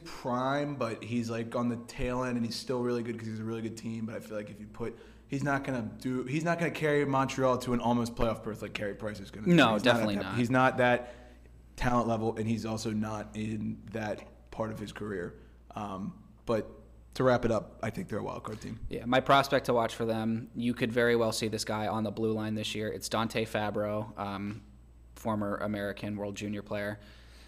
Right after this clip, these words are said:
Speaker 2: Seventeenth overall in two thousand sixteen. He is definitely looking to step into a top four defenseman role this year. If he cracks it, I'm gonna say right now, I don't think so.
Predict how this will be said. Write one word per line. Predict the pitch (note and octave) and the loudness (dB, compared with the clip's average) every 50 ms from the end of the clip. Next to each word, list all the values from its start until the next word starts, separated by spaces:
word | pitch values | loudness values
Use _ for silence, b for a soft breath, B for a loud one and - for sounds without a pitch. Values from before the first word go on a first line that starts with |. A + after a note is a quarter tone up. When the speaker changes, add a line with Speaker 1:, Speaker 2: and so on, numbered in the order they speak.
| B B B B B - - - | B B B B B -20 -14 -4
Speaker 2:
Seventeenth | - - B2+ B2 C3 B2 - - B2+ A#2+ A#2+ A2+ | 4 4 6 6 6 4 2 2 2 2 4 4
overall | B2 A#2 A2 A2 A2 A2+ A2 G#2+ A2 A2 | 4 4 4 4 4 6 6 6 4 4
in | A2 | 2
two | A2 - A#2 | 0 0 0
thousand | G#2+ A2+ G#2+ G#2 A2 G#2 | 0 0 0 0 -2 -4
sixteen. | - A2 G#2 - - - B2 B2 B2 A#2+ A#2+ | -4 -4 -4 -6 -4 -2 0 0 2 2 0
He | A#2 A#2 A#2 A#2 A2+ A2 A2 G#2 F2+ - - - | 0 -2 -2 -2 -2 -2 -2 -4 -6 -8 -10 -8
is | - A2+ G#2+ - | -6 -4 -4 -2
definitely | - A#2 G#2+ - A#2 A2+ G#2 | -2 -2 -2 -2 -2 -4 -4
looking | G2+ A2 G#2+ - G#2 G2+ G#2 G#2 | -4 -4 -4 -4 -6 -8 -8 -8
to | - - G#2+ | -8 -8 -8
step | - - G#2+ G2 - | -6 -6 -6 -6 -6
into | G2+ G2+ G2 - - A2 G#2 - | -6 -8 -8 -8 -8 -6 -6 -6
a | G2+ G#2 G#2 | -6 -6 -8
top | - - A2 G#2+ - - | -6 -4 -2 -2 -2 -4
four | - - A2 G#2 G2+ F#2+ F#2+ | -6 -6 -4 -4 -4 -4 -4
defenseman | F#2 G2 F#2 - G2+ F#2+ - - G#2 G2 G2 | -6 -8 -8 -8 -8 -8 -8 -8 -8 -8 -6
role | F2+ F2+ F#2 F2+ | -6 -8 -8 -8
this | F#2+ F2+ - - | -8 -8 -8 -8
year. | G2+ F#2 F#2+ F#2 F#2+ - B B B B B B B B B B - - - - - | -8 -6 -6 -6 -8 -10 B B B B B B B B B B -20 -20 -10 -8 -6
If | A#2+ - | -6 -4
he | A#2+ G#2+ | -6 -8
cracks | - - - A#2+ B2+ B2 - - - | -4 0 2 4 4 2 0 -2 -2
it, | C#3+ C3+ C3 - | 0 0 0 0
I'm | - A2 A2 | -2 -4 -4
gonna | G#2 A2 A2 G2+ | -4 -4 -4 -6
say | - - A2+ G#2 G#2 | -6 -4 -4 -4 -4
right | G#2+ G#2 G2+ - | -4 -4 -4 -4
now, | G2 G2+ F#2+ | -6 -6 -6
I | - G2+ | -6 -8
don't | F#2+ G2 - - - | -8 -10 -10 -12 -14
think | - - B2+ B2+ B2+ | -8 -4 -4 -2 -2
so. | - - D3+ D3 D3 D3+ D3 | -2 0 0 2 2 0 0